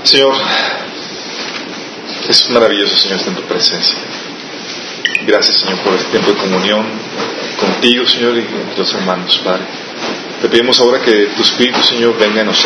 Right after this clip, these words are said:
hable, nos revele, nos enseñe, nos cambie, nos transforme por medio de la renovación de nuestro entendimiento, Señor. No nos rete, Señor, cámbianos.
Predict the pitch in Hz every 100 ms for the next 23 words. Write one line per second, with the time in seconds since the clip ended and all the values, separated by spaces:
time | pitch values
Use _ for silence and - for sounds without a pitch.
0 | - 110 110 113 113 - - - - -
1 | - - - 98 95 90 101 104 107 107
2 | - - - 92 - - 107 98 98 95
3 | 95 - 104 98 101 92 92 - 98 92
4 | 104 95 98 95 95 90 - - - -
5 | - - 98 98 92 92 87 101 98 92
6 | 98 90 90 90 85 - - - - -
7 | - - - - - - - - - -
8 | - - - - - - 117 123 117 120
9 | 110 101 - - 90 - - - - 95
10 | - - -